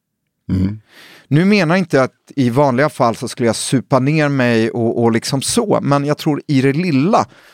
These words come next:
Speaker 2: så, eh, när jag inte har kunnat ta det där avstressande inom citationstecken glaset vin,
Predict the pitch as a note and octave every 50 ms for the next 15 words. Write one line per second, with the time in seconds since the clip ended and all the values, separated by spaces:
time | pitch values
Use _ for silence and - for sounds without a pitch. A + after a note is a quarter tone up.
0 | _ _ _ _ - - - - C#3+ B2 A#2 A#2+ A#2 - _ _ _ _ _ -
1 | A2+ A2+ A2+ A2 A2 A2 G#2+ G2 - - A#2+ A#2+ B2+ B2+ B2 C3 C#3 - E3+ E3
2 | C#3+ B2 - - - A3 G#3+ - - E3+ D#3+ D#3 - - - G3 G3 F#3+ F#3 F3
3 | C3 B2 A2+ - _ _ - B2+ C3+ B2+ G#2+ G2 G2 - - D3 C#3+ D3 - -
4 | - C3 A#2 A2 A#2 G#2+ G#2 G#2+ G2+ - - - A2+ - G#2 - B2 G#2+ - -
5 | A2 G2 - G#2+ G#2 G2+ A2 G#2 - - A2 F2+ G#2+ A2 D#3 F#3+ - G2 F#2+ G2
6 | G2+